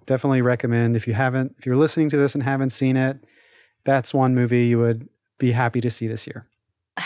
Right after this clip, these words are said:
Speaker 2: You guys, I'm Natalie Imbruglia torn. Okay, let's start with the will win 'cause I think it's easier. I'm very confidently assuming Poor Things will win. I think it hits a lot of the technical categories as well as the acting categories.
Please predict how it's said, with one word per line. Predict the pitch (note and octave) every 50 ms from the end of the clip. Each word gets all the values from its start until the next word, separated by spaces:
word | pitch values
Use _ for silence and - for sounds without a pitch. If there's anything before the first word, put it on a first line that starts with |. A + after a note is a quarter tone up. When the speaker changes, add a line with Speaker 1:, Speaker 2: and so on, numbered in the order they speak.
| - - -
Speaker 2:
You | G#3
guys, | G3+ - A3+ A3 A3 G#3+ G#3 -
I'm | - G#3+ G#3+ G#3+
Natalie | G#3 G3+ G3 G3+ G#3 G#3 G3+
Imbruglia | G3+ F#3 F3+ F#3+ - G#3 G#3+ G#3+ G#3+ G#3 _
torn. | - - - - - C4 B3+ B3 - B3+ - - F2 E2+ - - - - - -
Okay, | - G3 G3 G3 F#3+ F3+ G3+ G3+ G3+ -
let's | - B3 A#3 -
start | - C#4+ - -
with | D4 C#4+ D4
the | A#3+ G#3+
will | F#3 D#3 D3+ D#3 D3+ D#3 E3+ F3
win | F3 F#3 F#3 F#3 F#3 F#3 F#3 F#3 F3+
'cause | - F#3 E3+
I | E3+
think | E3 - F3 D#3+ D3+
it's | E3+ - - -
easier. | - C#3+ D3+ C#3+ D3 D3+ D3+ D#3 D#3 D3+ D#3 D3+ D3+ - - - - - - -
I'm | - F3+ G3+ A#3+ D4 D4 D4+
very | C#4 C4+ C4+ C4+ A#3+
confidently | - A3 G#3 G3+ G3+ A3 A3 G#3 G3+ G3 F#3+ F#3
assuming | F3 E3+ - - - D#3 D#3+ F3 F#3+ G3 G3+
Poor | F#3 - G#3 G3+ G#3
Things | F#3+ - G#3+ G3+ G#3 G3 G3
will | G#3 G#3 G3+
win. | G3+ G#3 G#3 G#3+ G#3+ A3 A#3 A#3 - _ _ _ _ _ _ _ _ _ _ _ _ _ _ _ _ _ _ -
I | F3+
think | F3+ - G3 F#3 F#3
it | G3 - F3
hits | E3 F3 F3 F3 -
a | E3+
lot | D#3 D3 D3 D3+ D3+ D#3+ D#3+
of | E3
the | D#3+ D#3+
technical | D#3 - E3 - E3+ D#3+ D3 C#3+
categories | - F3+ D#3 D#3 D3+ - D3 D3 C#3+ C#3+ C#3+
as | - - -
well | D3 C#3+
as | C#3+
the | - - -
acting | D3 D3+ D3+ - E3
categories. | E3 D#3 D#3+ - - - - D3 C#3+ D#3 D#3+ - -